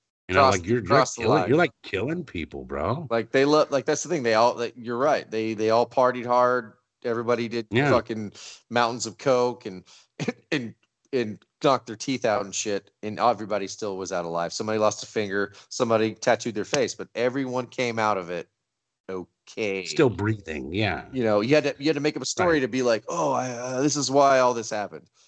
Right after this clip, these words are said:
Speaker 2: But that's, that's the reason why these movies, yeah. But so when you see some death, you're like, "Okay, this is,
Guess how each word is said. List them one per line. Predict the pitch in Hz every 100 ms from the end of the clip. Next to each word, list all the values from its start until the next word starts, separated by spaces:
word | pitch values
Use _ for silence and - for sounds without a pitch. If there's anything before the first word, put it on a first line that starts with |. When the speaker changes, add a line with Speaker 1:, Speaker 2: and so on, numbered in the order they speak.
| _
Speaker 2:
But | - 139 -
that's, | 139 135 - _
that's | 127 135 -
the | 131
reason | 117 127 110
why | 107
these | 101 98
movies, | 101 95 90 -
yeah. | 98 85
But | 82
so | 104
when | 117
you | 120
see | -
some | 107 95 92
death, | 104 -
you're | 95
like, | 85
"Okay, | 110 107 90
this | 98 113
is, | 104 -